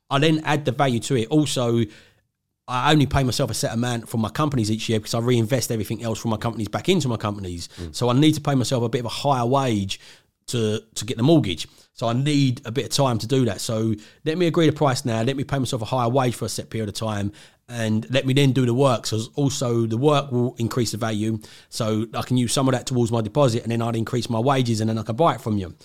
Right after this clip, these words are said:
Speaker 1: She come back and went, "Oh, it's a bit complicated and a bit confusing."
Speaker 2: Mm.
Speaker 1: So I said, uh, "Okay,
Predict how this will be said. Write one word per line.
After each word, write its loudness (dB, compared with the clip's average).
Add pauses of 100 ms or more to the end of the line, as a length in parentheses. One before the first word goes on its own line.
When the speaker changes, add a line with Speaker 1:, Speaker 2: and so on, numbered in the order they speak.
(180)
Speaker 1:
She -12
come 0
back -2
and -8
went, -8
"Oh, -12
it's -8
a -4
bit -8
complicated -4
and -2
a -4
bit -10
confusing." 0 (240)
Speaker 2:
Mm. -6 (480)
Speaker 1:
So 0
I -2
said, 0
uh, 0 (440)
"Okay, 0